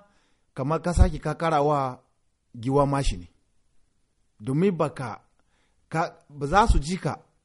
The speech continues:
in karshen mantin sun barka ka tafi kenan ma ka gode wa Allah. Ko kuma sake a kama ka, a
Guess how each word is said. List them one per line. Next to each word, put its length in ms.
in 140
karshen 340
mantin 400
sun 180
barka 220
ka 120
tafi 380
kenan 220
ma 140
ka 180
gode 240
wa 180
Allah. 220
Ko 120
kuma 240
sake 240
a 100
kama 340
ka, 160
a 60